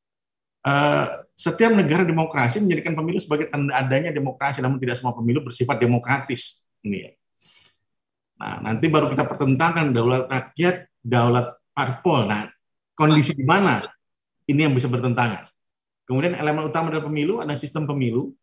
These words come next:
ada yang president threshold, parliament threshold, dan lain-lain. Ada proses pemilu, ada tata kelola pemilu, ada penegakan hukum pemilu, ada pemilu demokratis apabila setiap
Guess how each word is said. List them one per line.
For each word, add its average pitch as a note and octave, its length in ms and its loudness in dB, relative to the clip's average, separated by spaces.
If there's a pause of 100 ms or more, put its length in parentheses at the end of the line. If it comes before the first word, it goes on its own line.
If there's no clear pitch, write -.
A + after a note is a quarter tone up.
(1120)
ada G#2+ 160 -6
yang A#2 160 -2
president A2 400 -4
threshold, B2+ 560 2
parliament A2 460 0
threshold, B2+ 420 -2
dan G#2+ 100 -4
lain-lain. G#2+ 380 -4 (320)
Ada C3 240 -2
proses C3 300 0
pemilu, C3+ 500 0 (540)
ada B2+ 180 2
tata B2+ 240 -2
kelola A#2+ 320 -2
pemilu, A#2+ 600 0
ada B2 180 -4
penegakan A2+ 540 -4
hukum A2+ 240 -2
pemilu, B2+ 240 0
ada - 100 -2
pemilu A#2+ 320 2
demokratis F3+ 720 -2
apabila B2+ 320 -2
setiap B2+ 320 -4